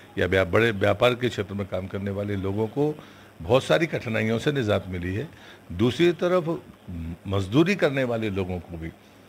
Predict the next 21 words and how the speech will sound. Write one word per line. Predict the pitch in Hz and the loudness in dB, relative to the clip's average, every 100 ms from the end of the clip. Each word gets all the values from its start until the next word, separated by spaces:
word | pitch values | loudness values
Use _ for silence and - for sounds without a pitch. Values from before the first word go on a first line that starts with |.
| - - 117 | -20 -8 -4
वो | |
संरक्षण | 107 110 113 110 117 | 0 2 2 2 2
मिला | 101 95 | 2 2
है, | 92 87 | -2 -4
स्वास्थ्य | - 95 90 95 | -4 -4 -4 -8
का | 92 | -6
हो, | 87 90 85 | -4 -4 -6
बीमा | 95 98 98 | -4 -4 -4
का | 92 95 | -4 -6
हो, | 87 92 90 85 - - - | -4 -4 -4 -6 -16 -18 -2
सुरक्षा | 104 98 - 101 | 0 0 -2 -4
का | 90 | -4
हो, | 92 82 90 87 85 | -4 -4 -4 -6 -6
नाइट | 92 104 | -2 -2
ड्यूटीज | 92 98 95 104 95 98 | 0 -2 -2 -4 -4 -4
का | |
हो। | 87 87 - - - - - | -4 -4 -6 -8 -20 -18 -2
तो | - - - - | -2 -2 -8 -2
हमने | 127 165 | 0 4
दोनों | 160 185 | 4 4
को | 202 | 2